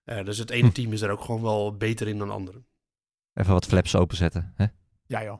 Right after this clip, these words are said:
Speaker 3: Gewoon prima,
Speaker 1: Ja.
Speaker 3: toch?
Speaker 2: Ja, mooi.
Speaker 3: <laughs> Ja. Oké, nou, interessant. Dan, eh, heb je ook nog wat feitjes, Moeke?
Speaker 2: Ja, een nieuw seizoen. Een aantal leuke, ja, een paar,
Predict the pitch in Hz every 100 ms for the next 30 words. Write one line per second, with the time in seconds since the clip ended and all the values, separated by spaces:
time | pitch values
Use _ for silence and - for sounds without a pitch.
0 | _ - - 117 123 117 98 107 - -
1 | 95 80 - 87 80 78 143 120 95 -
2 | - _ - _ - 170 127 233 - 170
3 | 113 143 - 147 208 - 165 165 170 160
4 | 160 175 202 113 - 131 170 208 202 262
5 | 302 _ _ _ - 175 - 123 151 147
6 | 131 127 185 196 - 139 143 - 170 151
7 | 139 156 147 131 123 117 117 120 - 90
8 | 85 - 90